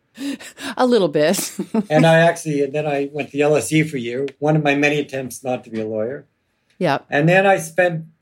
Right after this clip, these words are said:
Speaker 2: almost ten years not practicing law. I was, I talked my way into a job in Paris. So I was an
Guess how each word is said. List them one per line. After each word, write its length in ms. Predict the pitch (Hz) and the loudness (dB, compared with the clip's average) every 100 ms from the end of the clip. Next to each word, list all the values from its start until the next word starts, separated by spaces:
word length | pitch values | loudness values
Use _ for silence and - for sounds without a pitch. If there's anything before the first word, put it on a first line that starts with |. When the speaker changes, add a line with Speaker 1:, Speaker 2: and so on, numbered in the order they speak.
| 160 | -2
Speaker 2:
almost 280 | 180 175 | 0 0
ten 200 | 165 170 | 0 0
years 340 | 170 160 135 127 | 2 2 0 0
not 240 | 147 147 | 0 0
practicing 380 | 147 143 - 123 | 0 -2 -2 -4
law. 280 | 151 135 110 | 0 2 0
I 120 | 117 | -6
was, 400 | 113 113 95 - _ _ _ _ | -8 -14 -14 -20 _ _ _ _
I 60 | 110 | -6
talked 320 | 147 156 160 | 2 2 4
my 120 | 147 | 2
way 220 | 135 135 | 2 2
into 220 | 135 110 113 | 0 -2 -6
a 20 | |
job 460 | 101 127 123 117 107 _ _ _ _ | -2 0 2 -2 -8 _ _ _ _
in 120 | 120 | -10
Paris. 420 | 104 139 147 185 156 | 0 2 4 0 -2
So 100 | 123 | -2
I 20 | |
was 180 | 123 104 | -2 -6
an 160 | 117 | -10